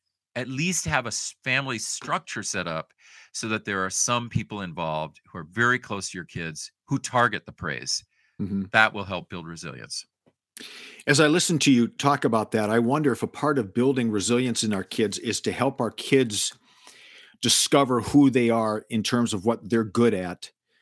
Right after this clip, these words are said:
Speaker 2: uh, and what their potential gifts can be. Uh, I think of, uh, what I call the American Idol syndrome, where they have all of these contestants coming out thinking they're the next American Idol, and the problem is they can't,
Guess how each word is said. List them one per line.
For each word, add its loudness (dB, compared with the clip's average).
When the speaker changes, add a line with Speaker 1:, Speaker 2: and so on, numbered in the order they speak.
Speaker 2:
uh, -6
and 0
what 2
their 0
potential 0
gifts 0
can 0
be. -4
Uh, -4
I 0
think 0
of, 0
uh, -6
what 2
I 4
call 2
the 2
American 0
Idol 0
syndrome, -2
where 0
they -8
have -2
all 2
of 2
these 0
contestants -4
coming -2
out -4
thinking -4
they're 2
the -2
next -2
American -2
Idol, 0
and -4
the -4
problem 0
is -2
they 2
can't, -2